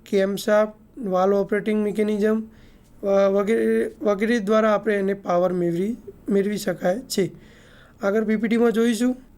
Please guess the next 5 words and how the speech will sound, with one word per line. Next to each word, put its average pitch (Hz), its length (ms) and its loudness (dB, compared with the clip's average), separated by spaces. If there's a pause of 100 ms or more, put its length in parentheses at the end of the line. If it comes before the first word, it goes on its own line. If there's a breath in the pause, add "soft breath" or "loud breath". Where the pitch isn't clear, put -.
(140)
ગેસ 220 220 0
ટર્બાઇનમાં 240 840 0 (280)
ફ્યુઅલ 233 320 2
તરીકે 233 580 -2
કેરોસીન 233 800 -2